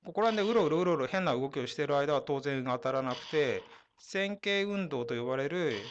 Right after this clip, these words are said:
直線運動をしている時に計算をした球しか当たらないので、まあ、この最後のこの壁に行き着く直前ぐらいしか通常当たらない。これでしょうがないんですね。スナイパーツーのこれが限界です。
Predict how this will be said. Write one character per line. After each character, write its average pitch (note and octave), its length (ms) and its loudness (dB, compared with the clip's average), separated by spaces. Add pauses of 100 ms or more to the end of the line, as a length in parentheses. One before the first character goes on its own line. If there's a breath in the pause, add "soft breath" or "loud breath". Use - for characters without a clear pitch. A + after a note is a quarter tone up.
(160)
直 E3+ 180 -4
線 G#3+ 440 -2
運 G3+ 120 -2
動 C3 160 -2
を A#2+ 80 -4
し - 140 -10
て E3+ 280 -2
い E3+ 240 -4
る F#3 300 0
時 G3 500 -6
に A3+ 220 -2
計 E3+ 360 0
算 D#3+ 460 0
を D#3 100 -2
し D3+ 200 -10
た G#3+ 120 2
球 G3+ 180 -2 (200)
し - 140 -8
か F3+ 240 0
当 - 0 -
た A#2+ 160 -2
ら A#2+ 100 -4
な A2 140 -4
い G2+ 40 -8
の G2 80 -10
で、 A#2+ 360 -2 (380 loud breath)
ま F#3+ 80 0
あ、 - 20 0
こ F#3 120 0
の F3+ 120 4
最 G#3+ 300 2
後 E3+ 100 0
の B2+ 80 0
こ C3 80 -4
の C3 80 -2
壁 D3 260 0
に C#3+ 80 -4
行 C3+ 100 -6
き - 80 -14
着 F3 240 -10
く - 80 -8
直 B2+ 200 -4
前 C3+ 160 -2
ぐ D3+ 60 0
ら D3 80 4
い C#3 40 0
し - 80 -8
か B2+ 140 -2
通 D#3 260 -6
常 D3 200 4
当 A#2 60 4
た B2 140 0
ら A#2+ 100 0
な G2+ 180 -4
い。 D#2+ 100 -16 (200)
こ A#3 120 -4
れ A#3+ 60 -2
で A3 300 0 (140)
し - 160 -8
ょ F#3+ 60 0
う - 20 -2
が F#3 100 2
な E3 140 2
い G2 60 -6
ん E2+ 180 -16
で G#2+ 80 -18
す - 80 -20
ね。 G#2+ 220 -12 (340)
ス - 100 -10
ナ E3+ 120 0
イ E3+ 40 -4
パ F3 120 2
ー - 20 -4
ツ E3+ 140 -8
ー - 20 -4
の B2+ 120 -4
こ - 100 -10
れ G#2+ 80 -6
が G#2 100 -2
限 G#2 360 -10
界 F#2 200 -8 (640)
で F#2+ 120 -16
す。 - 320 -20